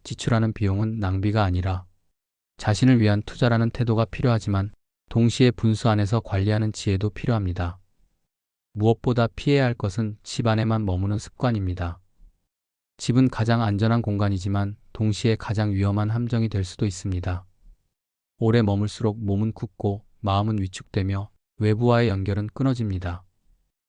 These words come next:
결국 고립이 깊어지면 우울감은 커지고 건강은 약해집니다.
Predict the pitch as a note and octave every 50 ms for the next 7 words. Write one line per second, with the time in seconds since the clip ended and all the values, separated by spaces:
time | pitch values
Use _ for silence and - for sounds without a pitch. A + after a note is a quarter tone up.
0 | _ _ _ _ _ - - - A2 G#2+ G#2 B2 A#2+ - - - A#2+ A2 A2+ G#2+
1 | A2+ A#2 - - D#3+ - - A#2 G#2+ G#2 A2 G#2+ A2 A2 G#2+ A2 - - G#2 G2+
2 | G#2 A2 G#2+ A2 G#2 G#2 G#2+ A2 - - - A#2+ A2 A#2 A2 A2 A2 G#2+ G#2+ -
3 | - - - G2+ G2+ G2+ A2 G#2+ G#2+ G#2+ A2 G2+ F2+ F2+ - - A#2+ G2+ G#2+ G2+
4 | F#2+ F#2 F2 F2+ F2 F2 F#2